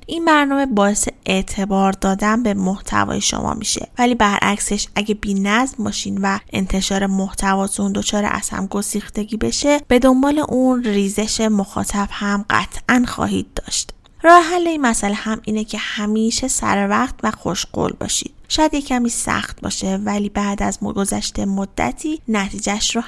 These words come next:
حتماً می‌بینید. فکر کنید هر هفته سه شنبه ساعت ده صبح خبرنامه براتون میومده، ولی این هفته دوشنبه هشت صبح براتون اومده. چه حسی دارین؟ من که اصلاً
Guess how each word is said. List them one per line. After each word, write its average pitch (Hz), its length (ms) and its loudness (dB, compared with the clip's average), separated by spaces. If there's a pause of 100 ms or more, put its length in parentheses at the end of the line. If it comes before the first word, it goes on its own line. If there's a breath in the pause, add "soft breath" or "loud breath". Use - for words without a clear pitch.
(100)
حتماً 220 560 -2
می‌بینید. - 680 -4 (280)
فکر 427 260 2
کنید 349 320 0
هر 196 340 0
هفته 214 580 -2
سه 208 260 0
شنبه 196 500 -2
ساعت 196 500 0 (120)
ده 320 300 0
صبح 285 400 0
خبرنامه 196 640 2
براتون 196 480 -2
میومده، 185 540 -2
ولی 226 360 0
این 196 200 -2
هفته 285 600 -2
دوشنبه 202 580 2
هشت - 500 -2
صبح 208 280 0
براتون - 460 -2
اومده. - 380 -4 (280)
چه - 160 -2
حسی 262 420 0
دارین؟ - 280 -8 (400)
من 240 220 4
که 214 140 -4
اصلاً - 360 -2